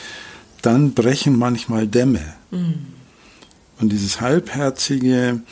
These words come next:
Speaker 1: äh, ja, ich drück's mal vorsichtig aus, damit mir nichts passiert, Feedback, das geht manchmal schief.
Speaker 2: Mhm. Mhm.
Speaker 1: Ich möchte das nicht zum allgemeinen Rezept erheben,
Speaker 2: Mhm.
Speaker 1: by the way, aber
Speaker 2: Mhm.
Speaker 1: w-, sie hat sich das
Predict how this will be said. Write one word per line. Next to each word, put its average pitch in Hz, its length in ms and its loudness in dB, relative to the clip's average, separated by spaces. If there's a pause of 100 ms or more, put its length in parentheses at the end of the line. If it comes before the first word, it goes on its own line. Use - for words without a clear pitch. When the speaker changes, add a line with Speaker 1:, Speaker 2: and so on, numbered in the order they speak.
(560)
Speaker 1:
äh, 120 260 -6
ja, 113 240 -2
ich 123 140 -6
drück's - 340 -4
mal 120 360 0
vorsichtig 127 1300 -2
aus, 127 920 2
damit 117 360 -2
mir 117 120 -2
nichts 117 240 -2
passiert, 131 560 -2
Feedback, 120 500 -2
das - 180 -2
geht 117 220 0
manchmal 110 420 -2
schief. - 460 -4 (340)
Speaker 2:
Mhm. 185 60 -2 (720)
Mhm. 160 420 -4
Speaker 1:
Ich - 140 -6
möchte 139 240 2
das 127 160 2
nicht 143 160 2
zum 131 140 4
allgemeinen 120 500 4
Rezept 110 460 2
erheben, 90 520 -2
Speaker 2:
Mhm. 175 220 -4
Speaker 1:
by 107 160 0
the 101 160 -2
way, 92 180 -6 (120)
aber 104 600 -2
Speaker 2:
Mhm. 113 640 -8
Speaker 1:
w-, 113 40 -10
sie - 140 -6
hat 120 140 -2
sich 123 120 -6
das 113 320 -4